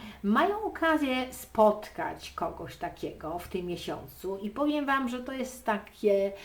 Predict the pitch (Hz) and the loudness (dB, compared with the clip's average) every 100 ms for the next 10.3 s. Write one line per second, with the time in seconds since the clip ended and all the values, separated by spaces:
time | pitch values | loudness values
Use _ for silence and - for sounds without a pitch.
0 | - - - 214 202 - 254 294 208 180 | -14 -14 0 0 2 0 2 4 2 2
1 | 208 294 - - - - - - - - | 0 0 -6 -20 -20 -20 -20 -20 -20 -20
2 | - - - 247 240 226 220 - - 277 | -20 -18 -4 -4 0 0 0 -2 0 0
3 | 240 247 247 254 247 - - - - - | 0 2 2 2 -2 -14 -18 -16 -14 -10
4 | - 240 220 208 214 233 294 285 254 240 | 0 6 6 6 4 4 4 0 0 0
5 | 247 233 220 190 208 - 349 302 269 254 | -2 2 2 2 -4 2 4 4 2 -4
6 | - 220 202 - 240 - 220 202 196 196 | -4 -2 -2 -4 -8 -4 2 4 2 -2
7 | - - - - 180 - 165 151 151 151 | -10 -18 -8 -6 -6 0 0 0 -8 -14
8 | - - - - - 180 196 285 277 269 | -16 -20 -20 -18 -12 -10 0 2 2 0
9 | 254 233 240 220 - 190 - 240 226 - | 0 -2 0 0 0 -2 -2 -6 -4 0
10 | 202 196 196 | 2 2 0